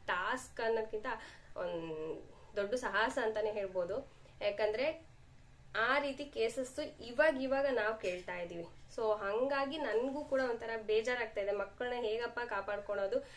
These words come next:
ನಮ್ಮ ಒಂದು ಯುವ ಪೀಳಿಗೆ ಆಗಿರ್ಬೋದು ಅಥವಾ ನಮ್ಮ ಒಂದು ಜನರೇಷನ್ ಯಾವ ಕಡೆ ಹೋಗ್ತಾ ಇದೆ, ಯಾವ ಕಡೆ, ಆ, ಚೇಂಜಸ್ ನ ತಗೋತಾ ಇದ್ದಾರೆ ಅನ್ನೋದೇ ನಮ್ಗೆ ಅರ್ಥ ಆಗ್ತಾ ಇಲ್ಲ. ಮಕ್ಕಳನ್ನ ಹೇಗ್ ನಾವ್ ಕಾಪಾಡ್ಕೊಳೋದು ಅಂತಾನೂ ಕೂಡ ನಮ್ಗೆ ಅರ್ಥ ಆಗ್ತಾ ಇಲ್ಲ. ಆ,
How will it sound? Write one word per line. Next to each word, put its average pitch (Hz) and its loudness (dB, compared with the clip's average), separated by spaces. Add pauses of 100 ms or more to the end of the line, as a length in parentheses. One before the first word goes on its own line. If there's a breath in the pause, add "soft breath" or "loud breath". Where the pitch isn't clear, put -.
(300 loud breath)
ನಮ್ಮ 214 2
ಒಂದು 208 2
ಯುವ 220 -2
ಪೀಳಿಗೆ 220 2
ಆಗಿರ್ಬೋದು 190 0
ಅಥವಾ 190 -2
ನಮ್ಮ 196 2
ಒಂದು 202 0
ಜನರೇಷನ್ 262 4 (140)
ಯಾವ 214 2
ಕಡೆ 233 2
ಹೋಗ್ತಾ 220 0
ಇದೆ, 190 2
ಯಾವ 190 0
ಕಡೆ, 247 -6 (300 loud breath)
ಆ, 202 0
ಚೇಂಜಸ್ 262 2
ನ - 4
ತಗೋತಾ 214 0
ಇದ್ದಾರೆ 196 0
ಅನ್ನೋದೇ 190 2
ನಮ್ಗೆ 220 0
ಅರ್ಥ 175 -6
ಆಗ್ತಾ 196 -2
ಇಲ್ಲ. 180 -2
ಮಕ್ಕಳನ್ನ 226 0 (100)
ಹೇಗ್ 247 2
ನಾವ್ 233 -2
ಕಾಪಾಡ್ಕೊಳೋದು 208 2
ಅಂತಾನೂ 202 -4
ಕೂಡ 202 -4
ನಮ್ಗೆ 185 -2
ಅರ್ಥ 165 -8
ಆಗ್ತಾ 180 -6
ಇಲ್ಲ. 170 -6 (640 loud breath)
ಆ, - -6